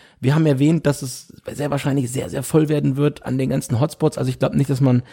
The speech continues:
eine Insel wie, wie Norderney noch, noch groß jetzt hier rausstellen muss. Ist natürlich auch super schön.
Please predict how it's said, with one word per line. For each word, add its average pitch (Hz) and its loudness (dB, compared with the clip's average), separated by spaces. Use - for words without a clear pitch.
eine 127 4
Insel 147 6
wie, 135 6
wie 131 6
Norderney 135 6
noch, 156 2
noch 139 0
groß 143 0
jetzt - -8
hier 135 0
rausstellen 139 0
muss. 139 0
Ist 143 -2
natürlich 139 -2
auch 151 4
super - -2
schön. 143 4